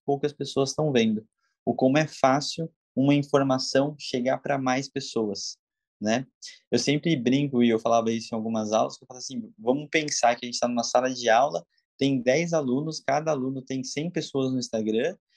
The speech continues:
e aí se eu compartilhar uma coisa e vocês dez fizerem isso e depois chega pra mais cem, essa multiplicação, ela aumenta de uma forma muito maior e a gente, às vezes, não, não pensa nessa repercussão, né?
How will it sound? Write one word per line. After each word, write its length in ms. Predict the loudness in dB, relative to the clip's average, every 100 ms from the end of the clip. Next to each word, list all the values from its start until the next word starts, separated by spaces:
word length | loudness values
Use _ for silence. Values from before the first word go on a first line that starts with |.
| _ -4
e 140 | 0 2
aí 240 | 2 -2
se 280 | -6 -2 0
eu 220 | 0 -2
compartilhar 640 | -4 -4 -4 -4 -4 -2
uma 340 | -2 -2 -4 -2
coisa 420 | -2 -2 -2 -2
e 80 | -2
vocês 680 | -4 -6 -4 -4 -6 -14 _ _ _ -4
dez 380 | 2 2 0 -4
fizerem 520 | -4 0 0 0 -2
isso 160 | -4 -4
e 40 |
depois 280 | -4 0 0
chega 220 | 2 0
pra 160 | 0 0
mais 280 | 2 0 -2
cem, 320 | -4 -4 -8 _ _ _ -8
essa 180 | -4 -2
multiplicação, 720 | -4 -6 -6 -4 -2 2 2
ela 140 | 4
aumenta 380 | 2 2 -2 -2
de 80 | -2
uma 180 | -2 0
forma 220 | 0 0
muito 680 | 0 0 -2 -6 -4 -4 -6 _ _ -2
maior 460 | 0 2 2 2
e 80 | 0
a 40 | -6
gente, 220 | -10 -8
às 60 |
vezes, 180 | -6 -4
não, 240 | -2 -2 -4 -6
não 260 | -2 0 -2 -2
pensa 460 | 2 2 0 0 2
nessa 260 | 2 0 -6
repercussão, 720 | -6 -4 -4 -2 0 0 -2 _ _ -2
né? 220 | 2 2